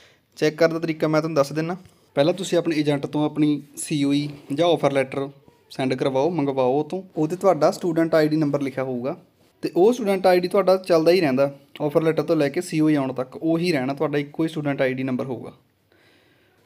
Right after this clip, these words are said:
ਉਹਨੂੰ ਰੈਫਰੈਂਸ ਆਈ ਡੀ ਵੀ ਕਹਿ ਸਕਦੇ ਹਾਂ ਤੇ ਸਟੂਡੈਂਟ ਆਈ ਡੀ ਵੀ ਕਹਿ ਸਕਦੇ ਹਾਂ। ਉਸ ਤੋਂ ਬਾਅਦ ਤੁਸੀਂ ਜਿਹੜੇ ਕਾਲਜ ਜਾਂ ਯੂਨੀਵਰਸਿਟੀ ਹੈ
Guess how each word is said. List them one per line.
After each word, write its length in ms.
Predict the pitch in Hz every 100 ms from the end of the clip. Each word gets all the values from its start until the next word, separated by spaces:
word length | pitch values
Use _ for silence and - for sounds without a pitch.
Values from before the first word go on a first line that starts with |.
| _ _ - - _
ਉਹਨੂੰ 120 | 180 175
ਰੈਫਰੈਂਸ 380 | 143 160 156 170
ਆਈ 120 | 160
ਡੀ 80 | 170
ਵੀ 60 |
ਕਹਿ 160 | 175 170
ਸਕਦੇ 240 | 180 175
ਹਾਂ 80 | 175
ਤੇ 140 | 180 190
ਸਟੂਡੈਂਟ 400 | 180 147 135 127
ਆਈ 120 | 127
ਡੀ 80 | 135
ਵੀ 80 |
ਕਹਿ 200 | 156 139
ਸਕਦੇ 300 | 151 131 123
ਹਾਂ। 60 | 104 202
ਉਸ 80 |
ਤੋਂ 120 | 202 202
ਬਾਅਦ 140 | 208
ਤੁਸੀਂ 340 | 202 202 202
ਜਿਹੜੇ 200 | 180 185 214
ਕਾਲਜ 300 | 175 160 170
ਜਾਂ 80 |
ਯੂਨੀਵਰਸਿਟੀ 520 | 170 160 185 185 170
ਹੈ 140 | 160